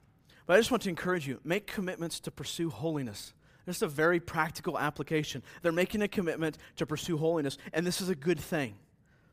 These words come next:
Scripture is not holding this up as something not to do. This is something that is good for us to do. When you see the goodness and the glory of God, it should spur you on to be like him, to live in light of his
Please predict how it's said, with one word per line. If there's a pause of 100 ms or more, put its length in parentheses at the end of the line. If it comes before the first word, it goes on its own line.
(220)
Scripture
is
not
holding
this
up
as
something
not
to
do. (560)
This
is
something (220)
that
is (460)
good
for
us
to
do. (1300)
When
you
see
the
goodness
and
the
glory
of
God,
it
should
spur
you
on
to
be
like
him, (460)
to
live
in
light
of
his